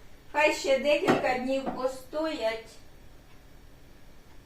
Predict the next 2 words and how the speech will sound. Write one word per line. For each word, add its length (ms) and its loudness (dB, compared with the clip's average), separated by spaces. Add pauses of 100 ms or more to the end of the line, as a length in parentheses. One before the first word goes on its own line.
(2500)
Якийсь 360 -4
жучок 600 -6